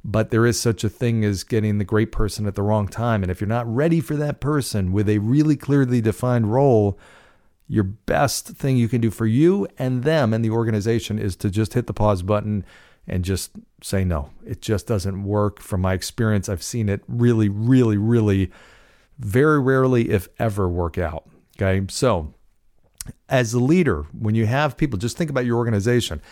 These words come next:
And you may know, you may know, okay, I've got these ten people that are in different key positions. I know exactly what these people are supposed to be doing.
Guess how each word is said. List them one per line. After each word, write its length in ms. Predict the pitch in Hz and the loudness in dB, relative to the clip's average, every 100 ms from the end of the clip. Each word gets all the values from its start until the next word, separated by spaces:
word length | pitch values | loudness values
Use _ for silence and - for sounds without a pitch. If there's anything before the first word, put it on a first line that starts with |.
| - - - | -20 -20 -4
And 200 | 143 143 | -2 0
you 320 | 139 143 202 | 0 2 2
may 240 | 262 247 | 2 2
know, 340 | 214 202 220 113 | 2 2 2 2
you 240 | 92 135 | 2 2
may 220 | 208 214 | 4 2
know, 260 | 175 170 165 | 2 2 2
okay, 340 | 147 - 151 110 | 2 2 2 2
I've 160 | 107 | 2
got 260 | 120 127 127 | 2 0 0
these 260 | 123 131 127 | 2 2 0
ten 240 | 127 131 | -2 0
people 380 | 131 127 117 110 | 0 0 0 2
that 260 | 101 101 | 4 4
are 140 | 98 101 | 4 2
in 220 | 104 104 | 2 0
different 460 | 95 107 107 98 - | 0 0 -2 -4 -4
key 180 | 123 | -4
positions. 600 | 110 98 107 - 110 107 - - - - | -2 0 0 0 0 -2 -6 -20 -16 -4
I 140 | 107 | 0
know 180 | 107 107 | 4 4
exactly 600 | 92 92 110 117 - 107 | 2 2 0 0 0 0
what 240 | 101 101 | 2 0
these 180 | 101 92 | -2 -2
people 340 | - 110 107 | -4 -4 0
are 80 | 95 | -2
supposed 360 | 87 107 101 - | -2 -2 -4 -2
to 80 | 92 | -6
be 100 | 87 | -2
doing. 380 | 107 104 82 | 0 0 -2